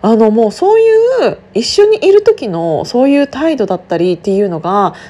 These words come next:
ちゃんと相手をすごく思いやっているっていうのが、思いや-、思いやっている？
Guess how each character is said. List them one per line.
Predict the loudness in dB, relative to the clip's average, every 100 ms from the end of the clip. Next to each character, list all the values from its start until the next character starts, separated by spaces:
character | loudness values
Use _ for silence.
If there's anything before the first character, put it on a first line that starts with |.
| -6
ち | -2
ゃ |
ん | -2
と | -2 -2
相 | 2 0
手 | 2 2
を | 2
す | -2
ご | 0
く | 2 4
思 | 2 0 -2
い | -2
や | -4
っ |
て | -2 0
い | 0
る | -2
っ |
て | -6 -4
い | -4
う | -4
の | -4
が、 | 0 0 0
思 | -2 -4
い | -4
や-、 | -6 -8 -8
思 | -4 -4
い | -4
や | -8
っ |
て | -6
い | -6
る？ | -4